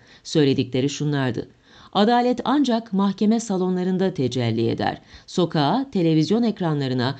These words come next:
ve sosyal medya mecralarına taşınan adalet, hukuka olan güveni zedeler ve zamanla yok eder." Eline mikrofonu veya klavyeyi alan birilerinin mahkeme kararlarını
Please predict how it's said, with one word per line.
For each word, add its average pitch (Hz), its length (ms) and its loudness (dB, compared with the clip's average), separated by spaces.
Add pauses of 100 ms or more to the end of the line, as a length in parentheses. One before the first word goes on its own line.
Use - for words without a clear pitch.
(180)
ve 147 120 2
sosyal 185 480 0
medya 208 360 2
mecralarına 139 680 0
taşınan 123 460 -4
adalet, 123 560 0 (240)
hukuka 185 480 -2
olan 165 360 0
güveni 139 380 2
zedeler 131 540 0
ve 135 120 0
zamanla 135 480 -2
yok 120 260 0
eder." - 340 -4 (340)
Eline 139 360 2
mikrofonu 147 600 0
veya 202 340 2
klavyeyi 160 540 2
alan 123 360 0
birilerinin 143 600 2 (260)
mahkeme 185 520 2
kararlarını 147 760 0